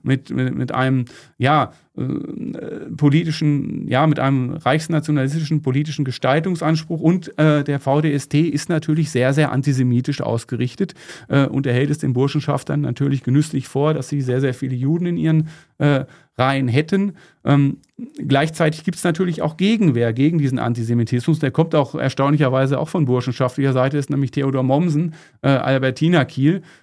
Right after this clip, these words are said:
äh, der Heinrich von Treitschke eben genau das, das vorwirft, dass er den Antisemitismus salonfähig gemacht haben sollte, gemacht hätte. Und daran ist letztlich auch, ähm, etwas, etwas sehr, sehr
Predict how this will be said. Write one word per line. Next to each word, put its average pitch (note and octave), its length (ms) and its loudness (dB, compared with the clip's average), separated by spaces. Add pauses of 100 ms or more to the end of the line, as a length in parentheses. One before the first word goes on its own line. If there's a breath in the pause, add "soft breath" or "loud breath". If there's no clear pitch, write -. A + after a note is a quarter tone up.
äh, C#3+ 200 2
der C3+ 220 2
Heinrich D#3 320 2
von C#3+ 160 -2
Treitschke C3+ 420 -2
eben C#3 220 2
genau C3 320 2
das, - 400 -4
das C3+ 300 -4
vorwirft, D#3+ 420 2
dass C3+ 160 -4
er D3 60 -2
den C3+ 120 -2
Antisemitismus C3+ 840 -2
salonfähig D#3+ 640 0
gemacht D#3 340 -2
haben D#3 220 0
sollte, D#3 280 0 (480 loud breath)
gemacht C3+ 520 0
hätte. D#3+ 320 0 (420 soft breath)
Und C#3+ 260 0
daran C#3 380 2
ist D#3 220 -6
letztlich D#3 540 -2
auch, C#3 340 -2
ähm, D3 300 2 (160)
etwas, C#3+ 500 -2
etwas C3+ 460 -6
sehr, C3+ 200 0
sehr C#3 320 0